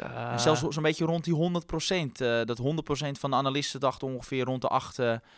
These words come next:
Speaker 2: eh, stappen, eh, dat
Speaker 1: Ja.
Speaker 2: de rente zou worden verhoogd.
Speaker 1: Dit jaar,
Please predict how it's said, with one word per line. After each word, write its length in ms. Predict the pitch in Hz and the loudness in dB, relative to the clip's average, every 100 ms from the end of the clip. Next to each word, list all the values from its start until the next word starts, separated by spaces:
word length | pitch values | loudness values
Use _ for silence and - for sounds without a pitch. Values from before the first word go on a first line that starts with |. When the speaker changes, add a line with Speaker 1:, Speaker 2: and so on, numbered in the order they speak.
| - - | -20 -18
Speaker 2:
eh, 140 | - 117 | -4 -2
stappen, 440 | 113 - 156 - 127 120 117 107 | -2 4 2 4 4 6 4 2
eh, 20 | |
dat 120 | 110 | 2
Speaker 1:
Ja. 100 | 135 | 4
Speaker 2:
de 100 | - | 4
rente 260 | 120 151 160 | 2 0 0
zou 160 | 139 120 | 0 2
worden 200 | 117 - | 2 2
verhoogd. 440 | 104 101 - 117 | 2 2 0 6
Speaker 1:
Dit 180 | 160 127 | 6 8
jaar, 380 | 123 92 82 | 6 6 2